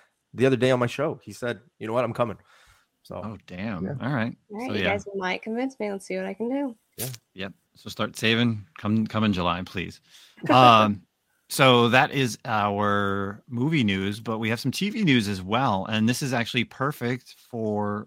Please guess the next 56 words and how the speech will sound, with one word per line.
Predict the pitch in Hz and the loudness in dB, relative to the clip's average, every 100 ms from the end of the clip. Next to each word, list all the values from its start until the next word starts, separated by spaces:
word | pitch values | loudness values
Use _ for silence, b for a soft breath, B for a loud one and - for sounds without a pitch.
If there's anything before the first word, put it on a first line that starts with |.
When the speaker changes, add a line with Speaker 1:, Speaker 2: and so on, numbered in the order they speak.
| - | -10
Speaker 2:
uh, | 95 | -10
Women's | 101 135 190 107 | -6 -2 -2 -2
Month. | 90 92 | -4 -6
So | 117 | -4
this | 120 156 | -2 -2
actually | 160 - 165 | -4 -2 -2
just | 120 123 | -2 -4
dropped | - 120 - | -2 -4 -2
out | 113 107 | -2 0
of | |
nowhere. | 101 113 120 123 127 120 _ 101 | 2 4 4 2 2 -2 _ -10
Um, | 98 | -8
I | 101 | -6
didn't | 104 107 | -2 0
know | 98 | 0
about | 101 101 - | 0 0 -2
this | 107 - 110 | -6 -6 -10
until | - 101 95 | -6 -2 -2
literally | 92 98 101 | -2 -4 -4
this | 92 90 - | -4 -6 -4
morning. | 98 98 120 - B B B | -2 -2 -4 -6 B B B
Um, | 110 101 | 0 0
so | 104 | 0
this | 127 123 | 0 2
is | 127 | 2
an | 120 | 2
original | 110 117 120 | 2 2 0
series | 110 117 107 113 117 - | -2 -2 0 0 -2 -6
over | 113 107 107 | -6 -4 -6
at | 92 | -8
Disney | 107 98 104 | -8 -4 -4
Plus | - 104 - | -4 -8 -8
called | - 101 - | -10 -10 -8
Empower. | 110 120 - 95 92 101 | -6 -6 -4 -4 -4 -6
It's | - - - | -10 -16 -12
now | 95 95 95 | -6 -4 -4
streaming. | - 98 95 92 135 b b b b | -6 -6 -4 -2 -4 b b b b
Uh, | 104 95 | -6 -2
what | 107 | 0
it | 104 | 2
is, | 107 101 | 2 0
is | 92 | -4
it's, | 92 - 98 | -6 -8 -8
uh, | 90 | -6
discovered | 85 92 - 95 92 | -6 -4 -2 0 2
how | 101 | 2
the | 92 92 | 2 -2
characters | - 107 104 98 110 98 | -2 0 0 0 -2 -2
of | 95 | -4
the | 98 92 98 | -4 -4 -4
women | 101 104 113 | -4 0 0
of | 113 | -2
the | 101 90 | -6 -6
M | 98 | -6
C | - 98 | -6 -6
U, | 90 92 107 143 | -2 0 -2 -4